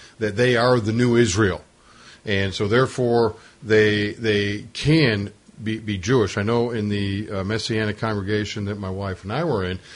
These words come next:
there were people who actually wore, uh, talits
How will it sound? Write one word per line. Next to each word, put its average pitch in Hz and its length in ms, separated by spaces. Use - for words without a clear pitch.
there 180 100
were 208 60
people 170 360
who 135 60
actually 143 400
wore, 117 580
uh, 104 100
talits 123 800